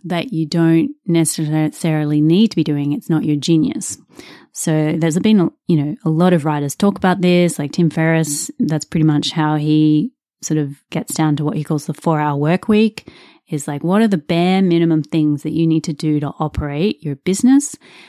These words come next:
And also want to talk about this in terms of life as well, which I think it equally applies. So if you're not running a business, you know, this episode still is for you and looking at how you might be able to outsource some of the things you're doing.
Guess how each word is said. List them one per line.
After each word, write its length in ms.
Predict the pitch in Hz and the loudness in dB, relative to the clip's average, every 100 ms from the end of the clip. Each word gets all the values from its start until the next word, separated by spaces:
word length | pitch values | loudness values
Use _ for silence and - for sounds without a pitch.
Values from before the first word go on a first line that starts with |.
| - - | -8 2
And 100 | 226 | 4
also 240 | 277 339 | 4 4
want 160 | 277 247 | 4 4
to 40 | |
talk 240 | 220 190 | 0 -2
about 520 | 180 156 156 151 151 - | -2 -2 -2 0 -2 -2
this 280 | 160 165 170 | 0 0 2
in 80 | 156 | 0
terms 280 | 160 156 | 0 0
of 240 | 143 135 156 | -2 -6 -6
life 460 | 147 156 240 - - | -2 2 2 0 -4
as 160 | 170 | -2
well, 380 | 156 165 180 277 _ - - - | 2 4 4 2 _ -20 -20 -12
which 120 | - | -4
I 40 | 165 | 0
think 160 | 165 | 2
it 120 | 151 | 2
equally 320 | 160 - 165 156 | -2 -2 0 0
applies. 440 | 151 - 147 - | -2 -4 -2 -2
So 180 | - 156 | 0 0
if 280 | 151 147 - | 2 0 2
you're 80 | |
not 120 | 185 226 | 2 4
running 220 | 233 214 | 4 4
a 60 | |
business, 560 | 147 143 156 190 233 - | 2 0 2 2 0 -2
you 100 | 151 | -2
know, 100 | 143 | 0
this 180 | 143 151 | -2 -4
episode 440 | 156 - 156 147 | -8 -6 -4 -4
still 440 | 143 - 151 147 143 - | -4 -4 -2 -2 -6 -10
is 160 | 143 | -10
for 120 | - | -2
you 300 | 151 151 151 | 2 4 4
and 360 | 147 147 147 - _ | 2 2 0 -2 _
looking 440 | - 156 160 165 147 | 0 2 2 2 0
at 120 | 143 | -2
how 440 | - 156 151 151 | -6 -4 -2 0
you 220 | 151 147 147 | 2 4 4
might 280 | 147 - | 2 0
be 160 | - 147 | -2 0
able 200 | 143 143 | 0 -4
to 380 | - - 143 143 | -6 -4 -2 -2
outsource 420 | 220 139 - 156 | -4 -4 -2 -2
some 180 | - 151 | 0 0
of 60 | 143 | 0
the 80 | |
things 240 | 143 147 139 | 0 -2 -2
you're 100 | 139 | -4
doing. 380 | 151 143 151 | -2 0 2